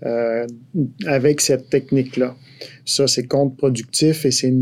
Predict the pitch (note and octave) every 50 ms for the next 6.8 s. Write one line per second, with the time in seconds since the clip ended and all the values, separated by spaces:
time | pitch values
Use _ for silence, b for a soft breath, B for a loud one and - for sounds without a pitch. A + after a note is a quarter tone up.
0 | B2+ B2+ B2+ - C#3 C3 B2+ B2+ C3 C#3 C#3+ C#3+ C#3 C3+ C3 C3 C3+ C3+ C3+ B2+
1 | C3+ C3 B2 B2 B2 A#2+ B2+ B2 A#2+ - B2+ C3 - - - - B2+ A#2 - _
2 | _ B B B B B B B B B B B C#3+ C#3 C#3+ C3 - - D#3 -
3 | - F#3 F#3 F3+ D#3+ D3 - C#3 C#3+ C#3 C3 - F3 E3+ E3+ E3+ D#3 C#3 B2+ -
4 | D3 C3 - - - C3+ B2+ C3 C3 D3 E3+ G#3 A3 F#3+ C#3+ C3 C#3 C#3+ C3+ -
5 | - - - C3 B2+ - C#3 C3 C3+ C3 - _ - - C#3+ C#3+ C#3 C#3+ D#3 E3+
6 | F3+ F3+ E3 C#3+ C3+ C3+ - - - C3 A#2+ A#2+ A#2 A2+ A#2 B2